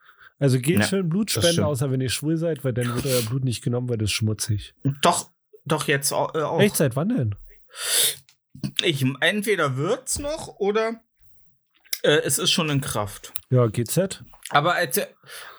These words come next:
Speaker 2: ja.
Speaker 1: Drei Prozent mehr Blut.
Speaker 2: Ja,
Speaker 1: Ja.
Speaker 2: T H X.
Speaker 1: Ja.
Speaker 2: Ja.
Speaker 1: T H C.
Speaker 2: Warum ist eigentlich die, warum ist eigentlich die Chance, wenn man schwul ist, äh, so hoch, äh, dass man aids kriegt?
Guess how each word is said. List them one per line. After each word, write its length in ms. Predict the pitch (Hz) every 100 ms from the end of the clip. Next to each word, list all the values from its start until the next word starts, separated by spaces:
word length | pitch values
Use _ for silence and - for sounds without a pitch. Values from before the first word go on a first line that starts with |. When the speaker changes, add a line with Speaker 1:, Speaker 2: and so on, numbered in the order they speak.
| -
Speaker 2:
ja. 120 | 175
Speaker 1:
Drei 360 | - 139 123 131
Prozent 440 | - 147 147 151
mehr 100 | 160
Blut. 400 | 151 226 - - - - - - - - _ _ - -
Speaker 2:
Ja, 180 | 165 170
Speaker 1:
Ja. 160 | 151 156 -
Speaker 2:
T 160 | 143
H 80 | 127
X. 420 | 147 - - - -
Speaker 1:
Ja. 160 | 135 - _ - - - - - - _ _ _
Speaker 2:
Ja. 260 | 151 135 - _ - -
Speaker 1:
T 120 | - 117
H 80 |
C. 300 | 110 139 120 - _ _ - - _ - - - - -
Speaker 2:
Warum 260 | 120 180
ist 160 | 196 -
eigentlich 340 | 180 202 202 143
die, 280 | 156 151 143 123
warum 260 | 120 208
ist 120 | 214
eigentlich 300 | 175 180 170
die 100 | 139 131
Chance, 580 | - 143 196 170 151
wenn 120 | 139 131
man 220 | 131 131
schwul 440 | - 156 151 196 202
ist, 540 | - 143 165 - - -
äh, 240 | 127 131
so 140 | 127 123
hoch, 360 | 113 147 165 -
äh, 440 | - 143 131 131
dass 260 | 123 127 -
man 460 | 135 117 117 117 -
aids 260 | 160 190 -
kriegt? 380 | 117 98 -